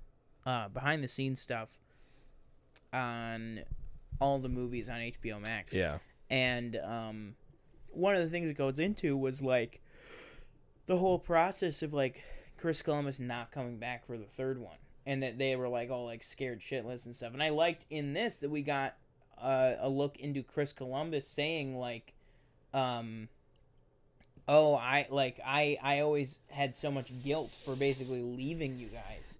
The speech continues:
Speaker 2: Mm-hmm.
Speaker 1: But he was like, "I literally just couldn't do it. <laughs> Like, I,
Speaker 2: Mm-hmm.
Speaker 1: it took so much out of me." I thought that was interesting, too, that,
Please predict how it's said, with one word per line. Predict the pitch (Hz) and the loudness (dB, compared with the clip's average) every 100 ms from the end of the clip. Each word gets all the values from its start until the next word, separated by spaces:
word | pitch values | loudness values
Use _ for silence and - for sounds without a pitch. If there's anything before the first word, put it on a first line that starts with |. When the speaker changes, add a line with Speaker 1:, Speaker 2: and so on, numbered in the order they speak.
| - | 0
Speaker 2:
Mm-hmm. | 139 110 107 | 2 2 4
Speaker 1:
But | 160 | 8
he | 175 | 8
was | 156 | 8
like, | 151 | 6
"I | 143 | 6
literally | 151 156 151 143 | 6 6 6 6
just | 135 131 - | 2 -4 -6
couldn't | - 143 127 | -4 -2 -4
do | 135 143 | -2 -2
it. | 147 - - - - | -2 -6 -18 -12 -2
<laughs> | 165 | 6
Like, | 240 - | 6 8
I, | 196 | 4
Speaker 2:
Mm-hmm. | 131 | 6
Speaker 1:
it | 123 220 - | 4 4 0
took | 170 | -4
so | - 160 | -2 -2
much | 147 131 | 0 -2
out | 127 147 | 0 0
of | 139 | 0
me." | |
I | 123 | -2
thought | 139 147 | 2 2
that | 127 127 | 2 0
was | 131 | 0
interesting, | 113 113 - - 107 101 | -4 -10 -12 -10 -10 -10
too, | - 120 | -8 -6
that, | 110 104 | -6 -10